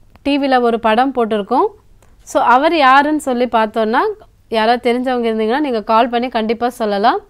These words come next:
So, இந்த லீடர் வந்து யார் அப்படின்றது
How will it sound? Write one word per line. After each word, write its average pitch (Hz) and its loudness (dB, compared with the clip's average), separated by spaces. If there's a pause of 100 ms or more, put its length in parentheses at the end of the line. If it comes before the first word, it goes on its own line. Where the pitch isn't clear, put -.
(400)
So, - -2
இந்த 311 2 (220)
லீடர் 254 0
வந்து 233 -4
யார் 196 -2 (420)
அப்படின்றது 214 -4